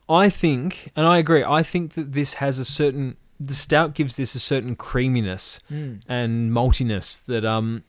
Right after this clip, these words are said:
Speaker 1: yeah, really
Speaker 2: Well,
Speaker 1: actually comes through.
Speaker 2: Even on the nose, I'm getting all this sort of creaming soda.
Speaker 1: You get that nice honey characteristic from
Speaker 2: Mm.
Speaker 1: the bourbon casking,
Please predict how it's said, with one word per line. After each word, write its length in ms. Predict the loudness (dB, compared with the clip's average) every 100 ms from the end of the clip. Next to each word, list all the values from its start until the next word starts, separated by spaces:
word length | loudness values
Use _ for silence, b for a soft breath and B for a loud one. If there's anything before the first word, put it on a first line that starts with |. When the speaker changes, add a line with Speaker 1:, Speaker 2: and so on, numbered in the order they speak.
| 2
Speaker 1:
yeah, 160 | 4 6
really 320 | 6 6 4
Speaker 2:
Well, 80 | 0
Speaker 1:
actually 300 | -4 -4 -4
comes 340 | -2 0 0
through. 280 | 0 0 2
Speaker 2:
Even 260 | 2 2
on 140 | 2 2
the 40 |
nose, 260 | 4 4 2
I'm 120 | 2
getting 200 | 0 0
all 80 | 0
this 120 | -2
sort 240 | -4 -4
of 80 | -4
creaming 360 | -4 -2 0 0
soda. 460 | -2 0 0 -2 -8 _ _ _
Speaker 1:
You 120 | 2
get 160 | 2 2
that 160 | -2
nice 300 | 0 0 0
honey 320 | -2 -2 0 -2
characteristic 680 | -2 -2 -2 -4 -4 -6 -6
from 140 | -2 -2
Speaker 2:
Mm. 40 |
Speaker 1:
the 60 | -2
bourbon 360 | -2 -2 -2
casking, 580 | -4 -4 -4 -6 -10 -12